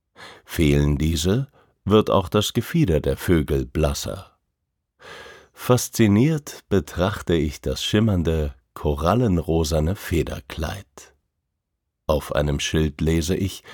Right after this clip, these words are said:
dass sich die Tiere in den ehemaligen Salinen niedergelassen haben,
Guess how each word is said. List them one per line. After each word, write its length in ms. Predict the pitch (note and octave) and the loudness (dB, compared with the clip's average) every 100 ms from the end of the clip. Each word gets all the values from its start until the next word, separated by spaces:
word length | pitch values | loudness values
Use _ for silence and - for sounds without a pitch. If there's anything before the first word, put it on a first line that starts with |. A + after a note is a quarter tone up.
| - - _ | -20 -20 _
dass 180 | - F2+ | -2 0
sich 140 | G2+ - | 0 0
die 160 | E2 | -2
Tiere 460 | - A#2+ C3 A#2 D#2+ | 0 2 2 2 0
in 160 | D#2+ | 2
den 260 | D2+ D#2 D2+ - | 0 -2 -2 2
ehemaligen 760 | A2 G2+ E2+ E2+ E2+ F2 E2+ | 2 4 2 2 2 0 0
Salinen 680 | D#2+ G2 B2+ C#3 D#2+ C#2 C#2 | 0 2 4 2 2 2 2
niedergelassen 800 | D#2 C#2+ C2 C#2 C#2 C#2 C#2+ C#2 | 2 2 0 0 -2 -2 -4 2
haben, 400 | D2 C#2 C2+ | 2 2 -4